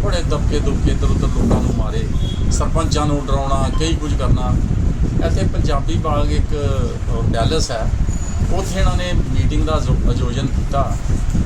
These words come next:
ਉਸ ਦੇ ਵਿੱਚ ਸਰਪੰਚਾਂ ਨੂੰ ਇਹ ਬੁਲਾ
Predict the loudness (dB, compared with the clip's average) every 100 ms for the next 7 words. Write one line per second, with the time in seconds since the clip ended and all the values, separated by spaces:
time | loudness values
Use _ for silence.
0 | 0 0 0 0 0 -2 -2 -2 0 0
1 | 2 0 0 0 2 2 0 -2 -2 -2
2 | 0 0 -2 -2 -2 0 0 0 0 0
3 | 0